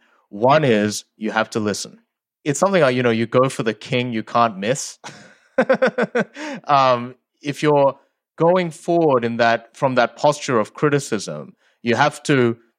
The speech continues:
put in the work beforehand of knowing that it's well aimed, right? So in debating, you're really listening, paper and pen, writing down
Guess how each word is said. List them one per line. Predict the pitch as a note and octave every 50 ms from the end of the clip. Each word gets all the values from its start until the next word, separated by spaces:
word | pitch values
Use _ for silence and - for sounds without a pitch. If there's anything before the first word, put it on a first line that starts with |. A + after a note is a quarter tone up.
| _ -
put | - D#3+ D3+
in | D3 C#3
the | A#2 A2
work | G2 F#2 G#2 G#2 A2 G#2+ _
beforehand | - G#2+ G2 - - G#2+ G2+ F#2+ G2 G2+ F#2 F#2 F#2 F2+ G2
of | F#2 F#2+
knowing | G2+ G#2 G#2 A2 G#2+ G#2 F2+
that | G2+ F#2+ F2+
it's | F2+ - - -
well | F2+ F2+ F2 E2+ E2
aimed, | D#2 D#2 - - - _ _ _ _ _ -
right? | E2 E2 D#2+ D#2+ E2+ - -
So | - - - A2 G#2 G#2+
in | G#2+ G#2+
debating, | G#2 A2 G2 C3 C3+ C3+ C3+ C3 A#2+ A2+ G#2 G#2 G#2+ A2 - _ _ _ _ _ _ -
you're | - B2 B2 B2
really | C3 D3+ E3+ E3+ D#3+ A#2+
listening, | A2 B2+ D#3+ - - G#3 D3 G#2 F#2 F#2 F2+ F#2+ G2+ - - _ _ _ _ _ _ _ _ _ _ _ _ _ _ _ -
paper | - - C#3 C#3+ D3+ - - D#3 C#3+
and | C3+ C3 C3
pen, | - - - G#2 F#2+ G2 G2 G2
writing | F#2 F#2+ G#2 A2+ B2 C3 C3+ C#3+ C3+ B2 G#2
down | A2 G#2 G#2 G#2+ G#2+ G#2+ G#2+ G#2 G#2 G#2 G2+